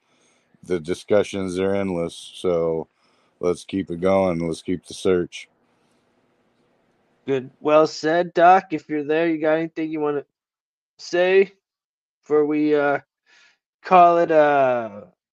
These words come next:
Speaker 2: I don't know what episode this is, but we're about to stamp it. Well,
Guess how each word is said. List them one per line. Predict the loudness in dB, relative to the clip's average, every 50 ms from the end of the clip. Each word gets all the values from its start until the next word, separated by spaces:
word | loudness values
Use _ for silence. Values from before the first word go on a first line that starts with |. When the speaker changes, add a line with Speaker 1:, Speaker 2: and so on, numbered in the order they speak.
| -10
Speaker 2:
I | -4 0 0
don't | 2 2 2
know | 2 0 0
what | 2 4 4 4
episode | 4 4 2 -2 -4 2 4 4 4 4 2 _ _ _ _ _ _ _ _ _ _ _ _ _ _ _ _ _ _ _
this | 4 4 4 4 2 4
is, | 4 4 4 4 0 -8 _ -2
but | 0 0 0 -2 -4 _ _ _ _ _ _ _ _ _ _ _ _ _ _ _ _ _ _ -20 -20 _ _ _ _ _ _ -10
we're | -6 -6
about | -4 0 4 4 4 4 2
to | -4 -12
stamp | -12 -12 -12 -8 -2 2 2 4 4 2 0 -2 -4
it. | -4 -4 -4 -8 _ _ _ -10
Well, | -6 -2 0 2 2 2 0 -2 -6